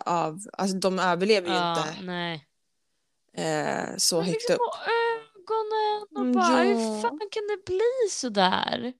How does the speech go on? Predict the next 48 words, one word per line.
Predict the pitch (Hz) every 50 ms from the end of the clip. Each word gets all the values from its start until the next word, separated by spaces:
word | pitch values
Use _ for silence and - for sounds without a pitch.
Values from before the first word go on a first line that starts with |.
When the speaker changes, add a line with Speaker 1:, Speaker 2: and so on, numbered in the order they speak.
| _ _ -
Speaker 1:
Ah. | 208 185 185 - - - - - - _ _ _ _ _ _ _ _ _ _ _ _ _ _ _ _ _ _ _ _ _ _ _ -
Speaker 2:
För | 403
de | 370 370
ser | 330 359 381 370 -
helt, | 359 349 349 320 294 277 -
alltså | - 277 - 285
de, | 269 277 277 269 262
det | 254
är | 277
en | 269 262 254
vanlig | 247 294 277 240 214 208 226 285 320 -
fisk | 359 320 - - - - _ -
liksom. | - - - - - - - - - _ _
Speaker 1:
Ja, | 277
men | 277 277 269 269
det | 247 277
ser | 262 311 294
ut | 269
som | - 277 262
att, | 254 247 _ -
eh, | 240
de | 226 185 220 240 226 233
har | 233 226
fått | - 233 214 -
någon | - 220 214 214
så | 220
här | 202 190 -
allergisk | 208 208 226 240 247 240 240 233 214 196 214 214 - - -
reaktion | 220 202 190 190 - - - 240 190 135 175 208 247 294 302 - _ _ _
och | - 208 202 180
Speaker 2:
Gånger | 220 208 202
Speaker 1:
sen | 220 214 214 202
Speaker 2:
hundrafemtiotusen. | 202 196 185 180 180 175 - - - 240 208 190 175 160 - - 175 - 226 196 170 - - - - - 214 180
Speaker 1:
Ja, | 226 240 240 240 233 - -
och | 240 240 226
sen | 262 240 220 220 202 -
legat | 226 220 214 208 202 202 202 -
i | 202
någon | 190 190 190 190
så | 190 202
här | 185 175 175 175 180 -
vatten | 208 - - _ _ - 196 185 175 175 -
och | - 190 180 _ -
svullnat | - - - 202 202 196 190 180 175 180 196 -
upp | - 233 - - _ - _
typ. | - - - _ _ -
Eller | 196 190 185
liksom, | 185 185 190 180 175 170 165